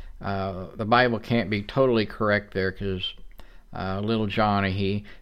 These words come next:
he's really good. And little Susie, you know, we just love her to death. Without, you can still love people, but you do not have to accept, uh, their lifestyle.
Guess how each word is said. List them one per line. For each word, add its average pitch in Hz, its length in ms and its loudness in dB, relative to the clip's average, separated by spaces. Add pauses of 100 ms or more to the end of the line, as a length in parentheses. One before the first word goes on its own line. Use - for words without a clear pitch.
he's 123 240 2
really 107 280 4
good. 98 340 2
And 120 100 0
little 131 180 4
Susie, 107 480 0
you 113 180 2
know, 104 360 -2
we 113 160 0
just 110 220 -4
love 95 280 2
her 98 180 -2
to 98 100 -4
death. 98 340 0 (380)
Without, 127 640 2 (640)
you 151 100 2
can 175 160 4
still 196 340 2
love 147 460 4 (180)
people, 98 480 0 (240)
but 120 100 -2
you 117 120 2
do 139 180 4
not 139 300 2
have 117 260 2
to 113 100 -4
accept, - 680 0 (480)
uh, 104 160 -10
their 101 280 4
lifestyle. 113 920 2